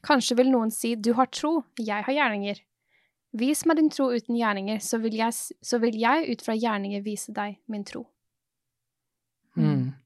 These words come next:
Speaker 2: Og så sier han etterpå, «Du tror at Gud er en, det gjør du rett i. Også de onde åndene tror det, og skjelver.»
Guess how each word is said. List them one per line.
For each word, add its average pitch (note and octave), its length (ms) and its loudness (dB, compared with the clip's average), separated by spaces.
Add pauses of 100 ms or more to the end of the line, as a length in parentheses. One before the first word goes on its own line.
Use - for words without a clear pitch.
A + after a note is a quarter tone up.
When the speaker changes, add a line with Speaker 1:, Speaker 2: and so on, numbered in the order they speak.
(200)
Speaker 2:
Og E3 80 2
så F3 160 4
sier E3 220 2
han D3+ 100 0
etterpå, D#3 300 -2 (260)
«Du D#3+ 200 2
tror G3 320 2
at E3+ 120 0
Gud E3 180 2
er D#3+ 120 0 (120)
en, C4+ 140 0 (280)
det F#3 120 4
gjør E4 100 2
du D4 60 0
rett C4 300 -2
i. D3 100 -2 (360)
Også D#3+ 280 2
de A3+ 140 4
onde E3 280 4
åndene E3 360 2
tror D#3+ 320 -2
det, E3+ 220 -4 (400)
og D#3 100 -4
skjelver.» G3 420 -2